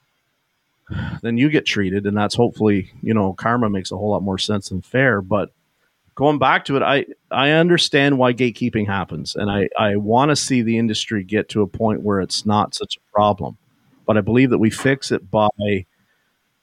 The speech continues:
working on individual tech competency, uh, I believe that we have to mentor, um, ourselves better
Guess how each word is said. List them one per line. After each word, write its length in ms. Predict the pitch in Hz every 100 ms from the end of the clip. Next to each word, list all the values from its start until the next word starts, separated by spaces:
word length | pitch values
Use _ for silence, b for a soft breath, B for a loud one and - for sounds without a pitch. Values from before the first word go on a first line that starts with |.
| -
working 320 | 120 240 117
on 260 | - 110 -
individual 600 | 120 143 135 135 123 117
tech 260 | - 107
competency, 760 | - 107 110 117 123 - 123 131 _ _ _ 98
uh, 200 | 98 82
I 80 |
believe 260 | 101 110 107
that 100 | 104
we 160 | 104 98
have 220 | 107 -
to 120 | 95
mentor, 800 | 98 107 120 - 120 120 120 110 _ _ _ _ 165
um, 380 | 101 104 101 - _ _ -
ourselves 520 | 104 - 113 117 113
better 420 | - 104 123 185